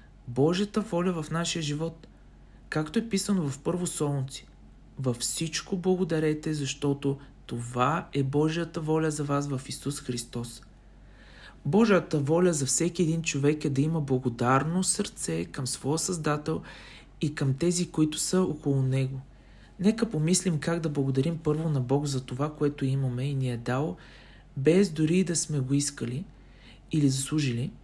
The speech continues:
и също така да не забравяме да благодарим и на хората, които са около нас. Мнозина от тях се грижат и ни помагат от добро сърце, защото и то е дар от Бога. Когато настроим ума и размишленията си върху това, което е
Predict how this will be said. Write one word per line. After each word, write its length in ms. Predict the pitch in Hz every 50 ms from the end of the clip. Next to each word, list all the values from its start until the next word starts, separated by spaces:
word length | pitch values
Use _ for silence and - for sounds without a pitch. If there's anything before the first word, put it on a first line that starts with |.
| - - - - - - -
и 80 | - 156
също 360 | - - 214 220 226 - -
така 340 | - - 185 - - 170 185
да 100 | 180 190
не 100 | 180 170
забравяме 560 | 147 143 127 120 127 143 160 180 190 185 185
да 100 | 165 151
благодарим 560 | 139 147 139 135 127 127 135 139 170 175 180
и 60 | 170 151
на 100 | 139 135
хората, 440 | - - 160 170 185 185 - -
които 280 | 185 - - 185 - -
са 140 | - - 185
около 340 | 175 180 - - 160 156 156
нас. 420 | 156 175 180 180 - - - - - - - - - _ _ _ _ _ _ - - - - -
Мнозина 540 | 160 139 139 139 139 131 139 170 185 214 220
от 100 | 208 208
тях 240 | - 165 170 175 -
се 120 | - 180
грижат 500 | 143 131 139 147 165 165 175 196 190 -
и 40 | 180
ни 100 | 160 151
помагат 520 | 139 - 139 135 139 151 160 175 175 - 160
от 80 | 139
добро 300 | 135 131 135 143 147 156
сърце, 440 | 151 151 165 139 135 - - 151 165
защото 460 | 160 156 139 - - 160 156 156 -
и 80 | 143 143
то 220 | - - 151 160
е 40 | 160
дар 200 | 143 143 143 147
от 140 | 156 156 147
Бога. 340 | 147 165 160 156 147 139 135 - - - - - - - - _ - - - - - - -
Когато 420 | - 120 120 135 151 165 - 233
настроим 640 | 233 220 190 - - - 170 165 175 180 185 180 165 - -
ума 320 | 143 139 135 139 151 165
и 100 | 175 170
размишленията 680 | 160 143 135 127 123 - 135 143 151 165 170 165 - 151
си 140 | - - 139
върху 280 | 139 123 127 - -
това, 280 | - - 127 123 151 156 151
което 300 | - 151 151 151 - 131
е 80 | 123